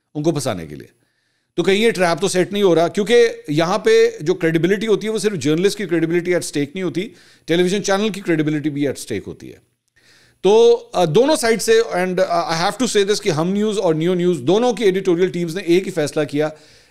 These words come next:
कि ये वीडियो अभी बहुत प्रीमेच्योर है कि इसको इस तरह जो है वो on air कर दिया जाए। We have to dig further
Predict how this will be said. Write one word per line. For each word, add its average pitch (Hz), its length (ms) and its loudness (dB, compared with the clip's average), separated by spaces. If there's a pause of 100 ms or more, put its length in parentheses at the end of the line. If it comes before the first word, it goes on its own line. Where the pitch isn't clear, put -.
(120)
कि 175 80 4
ये 180 360 4
वीडियो 175 360 2
अभी 170 280 -2
बहुत 147 280 -2
प्रीमेच्योर 160 480 0
है 160 60 2
कि 160 100 -8
इसको 151 360 -2
इस 139 120 -6
तरह 135 160 -2
जो 127 120 -4
है 131 100 -2
वो 131 260 -6
on 123 80 -6
air 123 100 -8
कर 117 80 -8
दिया 151 200 -2
जाए। 196 200 0 (320)
We 151 100 2
have 165 180 0
to 180 140 -6
dig 147 200 0
further 120 320 0